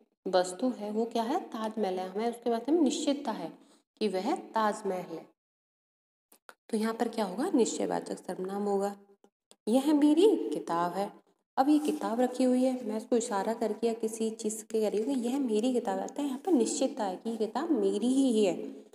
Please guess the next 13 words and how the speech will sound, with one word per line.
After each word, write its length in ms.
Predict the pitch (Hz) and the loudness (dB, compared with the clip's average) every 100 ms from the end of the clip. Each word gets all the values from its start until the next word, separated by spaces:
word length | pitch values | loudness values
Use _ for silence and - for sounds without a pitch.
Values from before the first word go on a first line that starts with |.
| _ - _ - | _ -20 _ 0
तो 80 | 220 | 0
वहाँ 160 | 202 220 | 0 0
पे 100 | 220 | 0
क्या 160 | 208 196 | 2 -2
होगा? 280 | 202 370 330 | -2 -2 0
निश्चयवाचक 760 | 220 - 190 175 165 - 202 | 0 0 -6 -6 -8 -8 -10
सर्वनाम 440 | - 214 214 214 | -2 0 2 2
होगा। 340 | 214 202 202 208 - - - _ _ 302 | 2 2 2 0 -6 -20 -20 _ _ -6
अब 140 | - | -2
पढ़ते 260 | 202 185 185 | -4 -4 -4
हैं 100 | 190 | -2
हम 140 | 190 - | -2 -2
अगला 240 | 170 233 | -2 -2